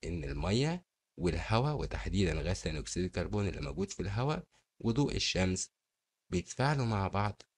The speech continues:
أثناء قيام النبات بعملية البناء الضوئي التي من خلالها يكون النبات غذاءه". يبقى هنسق إجابتي وأقولها مرة تانية:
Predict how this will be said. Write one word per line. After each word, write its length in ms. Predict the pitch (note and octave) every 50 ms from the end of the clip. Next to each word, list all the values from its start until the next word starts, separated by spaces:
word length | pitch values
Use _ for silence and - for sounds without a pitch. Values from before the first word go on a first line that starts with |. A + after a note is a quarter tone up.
| _ _ _ _ _ -
أثناء 360 | - - - F#2 G#2 B2+ A#2+ -
قيام 400 | - - G2+ F2 F2 F#2 F#2 F2
النبات 360 | D2+ C#2 - - F2 F#2+ F#2
بعملية 460 | E2 D#2+ - - - D#2 F2 G2+ G#2+ -
البناء 420 | A2+ F#2+ E2+ G2+ G#2 A#2+ - - F2
الضوئي 580 | - - - A#2+ C3+ C3 D3 D#3+ E3+ F3+ F3 _ _ _ _ _ _ _ -
التي 420 | G#2 G#2 G#2 A2+ C3 C#3+ - A#2+ F#2+
من 160 | E2+ F#2 F2
خلالها 680 | - - - D2 D#2+ E2 F#2 F#2+ F2+ F2+ F2+ D#2+ D#2+ - _ _ _ _ _ _
يكون 580 | - E2 D#2 - - A2 A#2+ C3+ C3 A2 F2 E2+
النبات 500 | C#2+ C#2 C#2+ - - D#2+ E2 E2 - - _ _ F#2+
غذاءه". 680 | G2 G#2+ A2+ A2+ A2+ - - - E2 - D2+ C#2+ - - _ _ _ _ _ _ _ _ -
يبقى 260 | F#2+ A#2+ B2 - -
هنسق 520 | F#2 F#2+ G2+ F2+ G#2 G#2+ - - D2+ -
إجابتي 360 | D#2+ D2+ E2+ F#2+ - - D#2+ C2+
وأقولها 300 | B1 - F2+ G2 - -
مرة 260 | D#2+ - - - C2
تانية: 480 | - - A#2 C3 C#3 D3 D#3+ F#3 -